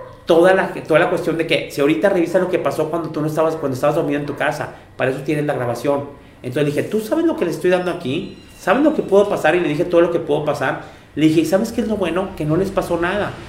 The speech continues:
Pero entonces mañana mismo te vas con el de montacargas, vas y les tiras la oreja, le pones una, una, este, iba a decir una acta constitutiva, no, una, una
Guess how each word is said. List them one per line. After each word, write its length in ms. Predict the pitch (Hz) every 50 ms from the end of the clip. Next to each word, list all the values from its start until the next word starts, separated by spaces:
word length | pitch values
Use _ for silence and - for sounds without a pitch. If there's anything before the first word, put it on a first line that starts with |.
| - - - - - -
Pero 140 | 151 143
entonces 560 | 143 143 147 147 - 208 233 262 247 320 311 302
mañana 320 | 285 247 240 233 247 240
mismo 320 | 220 190 175 180 190 208
te 180 | 208 - 143 127
vas 240 | 123 139 185 208 -
con 160 | - 277 269
el 100 | 269 254
de 60 | 247
montacargas, 640 | 196 175 165 - 156 143 - 147 151 143 190 185 - - -
vas 220 | - - - -
y 40 | 311
les 140 | 302 269 -
tiras 200 | 220 214 220 214
la 80 | 214 190
oreja, 280 | 147 147 156 151 185
le 120 | 190 151 143
pones 420 | 151 - 175 202 226 277 269 277
una, 460 | 247 240 233 240 240 226 214 226 - - - - - -
una, 640 | - 156 180 196 202 202 190 170 147 135 - - 135
este, 800 | 135 135 135 - 143 135 127 127 127 123 117 113 - - - - -
iba 100 | - 147
a 40 | 156
decir 100 | 156 156
una 100 | 147 151
acta 220 | 147 180 165 - -
constitutiva, 640 | 139 123 - 127 117 120 117 139 147 131 113 107 - - - - - -
no, 320 | 139 147 151 143 143 147
una, 480 | 143 156 165 175 185 185 175 147 - -
una 680 | 139 143 156 160 170 165 156 147 131 123 117 110 -